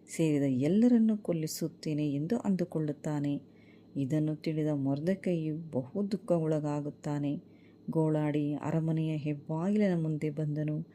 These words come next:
ಗೋಣಿತಟ್ಟನ್ನು ಕಟ್ಟಿಕೊಂಡು ಅಳುತ್ತಾ ಇದ್ದನು. ಇದನ್ನು ತಿಳಿದ ಯಹೂದ್ಯರೊಳಗೆ ಮಹಾ ದುಃಖವಾಯಿತು.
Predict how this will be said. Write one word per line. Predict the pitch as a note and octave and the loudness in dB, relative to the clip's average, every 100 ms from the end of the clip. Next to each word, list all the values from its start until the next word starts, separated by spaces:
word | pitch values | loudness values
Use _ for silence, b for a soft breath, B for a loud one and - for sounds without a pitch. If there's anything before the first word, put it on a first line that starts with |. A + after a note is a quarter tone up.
| b b b - | b b b -2
ಗೋಣಿತಟ್ಟನ್ನು | D#3+ D#3+ D#3+ D#3 - D#3 D3 D3 | 2 4 2 -2 -6 -2 0 -2
ಕಟ್ಟಿಕೊಂಡು | D#3+ - D3+ - D3+ D3+ D#3+ C#3+ D3+ | -4 -6 -8 -2 -2 0 0 -2 -2
ಅಳುತ್ತಾ | D#3+ D3+ - D3+ | -2 -2 -4 -2
ಇದ್ದನು. | F3 E3+ D#3 D3 E3 - b b b b | -2 0 0 0 -2 -8 b b b b
ಇದನ್ನು | G3 F#3+ G#3 G#3+ | 2 6 6 6
ತಿಳಿದ | G#3 F#3 E3 E3 D#3+ - - - - - - | 4 2 4 2 0 -4 -6 -6 -6 -10 -4
ಯಹೂದ್ಯರೊಳಗೆ | D#3 E3 - G3+ A3 G#3+ E3+ D#3+ D#3 D3+ | 0 0 0 0 4 4 4 4 2 0
ಮಹಾ | C#3+ C3+ C3+ F#3+ G#3+ | 0 -2 -2 0 2
ದುಃಖವಾಯಿತು. | G3+ - F3 D#3 D#3 D3+ - D3+ D3 | 0 -2 -4 -2 0 -2 -2 -4 -4